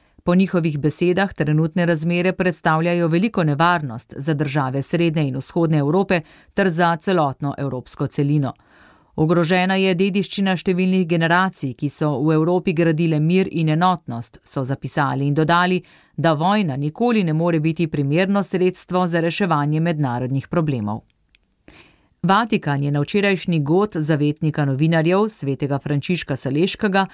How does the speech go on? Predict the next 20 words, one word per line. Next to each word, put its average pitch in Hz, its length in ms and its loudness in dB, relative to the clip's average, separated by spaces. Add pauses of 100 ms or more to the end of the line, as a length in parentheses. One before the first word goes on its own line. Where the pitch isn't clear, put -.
(280)
objavil 185 600 2
papeževo 151 580 -2
poslanico 180 720 -2
za 156 140 -4
svetovni 131 460 -4
dan 165 340 0
sredstev 185 580 -2
družbenega 139 560 -2
obveščanja. 139 680 -2 (460)
Obhajali 151 520 0
ga 143 120 0
bomo 151 300 0
devetindvajsetega 147 920 0
maja 180 400 2
pod 220 200 -2
geslom 170 460 0 (320)
Poslušati 196 760 0
z 196 120 0
ušesi 165 400 -2
srca. 156 480 -2